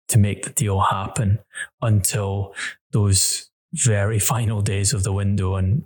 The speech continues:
uh, as we discussed the detail and on, uh, last Friday's podcast, um,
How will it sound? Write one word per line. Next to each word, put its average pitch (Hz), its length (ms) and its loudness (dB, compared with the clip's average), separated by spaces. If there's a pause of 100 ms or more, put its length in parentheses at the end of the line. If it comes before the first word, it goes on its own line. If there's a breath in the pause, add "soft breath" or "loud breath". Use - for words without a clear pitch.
(100)
uh, 110 200 0
as 104 240 -2
we 101 300 0 (240)
discussed - 440 -2
the - 60 -4
detail 98 640 0
and 98 180 -2 (560 loud breath)
on, 98 320 4
uh, 95 240 -2
last 98 320 0
Friday's 98 440 -2
podcast, 101 680 -2 (460 loud breath)
um, 101 400 2